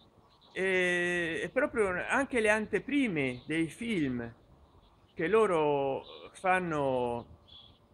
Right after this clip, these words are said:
vedere sono violente, ci sono delle scene sanguinarie.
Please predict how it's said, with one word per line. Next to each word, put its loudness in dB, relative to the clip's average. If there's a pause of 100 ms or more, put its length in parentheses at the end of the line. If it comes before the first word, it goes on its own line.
(1600)
vedere 2 (720)
sono 2
violente, 2
ci -12
sono -2
delle 0
scene -2
sanguinarie. -2